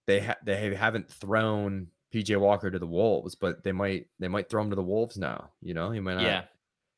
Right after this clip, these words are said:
Speaker 1: have a choice but to chuck. If, if the Rams could score a touchdown here,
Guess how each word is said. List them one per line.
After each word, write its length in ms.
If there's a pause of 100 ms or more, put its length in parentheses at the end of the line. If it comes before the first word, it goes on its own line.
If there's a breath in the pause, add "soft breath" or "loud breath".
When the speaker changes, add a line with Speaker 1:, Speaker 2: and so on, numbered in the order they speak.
Speaker 1:
have 140
a 40
choice 300
but 160
to 80
chuck. 420 (120)
If, 120 (120)
if 120
the 120
Rams 340
could 160
score 200
a 40
touchdown 420
here, 400